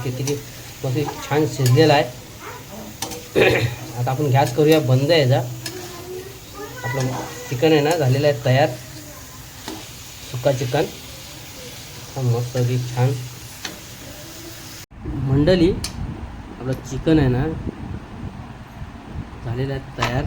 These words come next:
तुम्ही बघू शकता मस्त. आता आपली डिश आहे ना सजवायची आहे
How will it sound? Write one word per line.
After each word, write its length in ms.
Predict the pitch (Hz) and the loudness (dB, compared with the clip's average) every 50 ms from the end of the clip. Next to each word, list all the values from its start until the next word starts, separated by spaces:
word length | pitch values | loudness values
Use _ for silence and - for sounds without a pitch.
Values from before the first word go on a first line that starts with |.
| - - - | -2 -4 -2
तुम्ही 160 | 131 123 110 117 | -2 -2 -2 -2
बघू 180 | 117 113 139 | -4 -2 -2
शकता 340 | 139 - - - - 123 131 - - - 117 117 117 - - - - - - - 113 | -4 -4 -4 -6 -4 -4 -4 -4 -6 -6 -8 -8 -6 -6 -6 -6 -8 -10 -10 -10 -8
मस्त. 200 | 113 110 - 120 120 123 127 123 - - - - - - - - - - - - - | -8 -8 -6 -6 -4 -4 -4 -6 -8 -10 -10 -10 -10 -8 -8 -8 -8 -8 -8 -8 -4
आता 100 | 123 123 | -4 -4
आपली 220 | 107 - 131 135 123 117 | -4 -2 -2 -2 0 0
डिश 220 | 143 160 - - | 0 0 0 0
आहे 100 | 143 127 | 2 2
ना 120 | 127 147 175 180 - - - - | 2 2 0 -2 -4 -6 -8 -6
सजवायची 600 | - 131 120 110 131 143 156 160 156 - 147 127 | -4 -2 -2 0 2 4 4 4 4 2 0 -2
आहे 100 | 139 | -2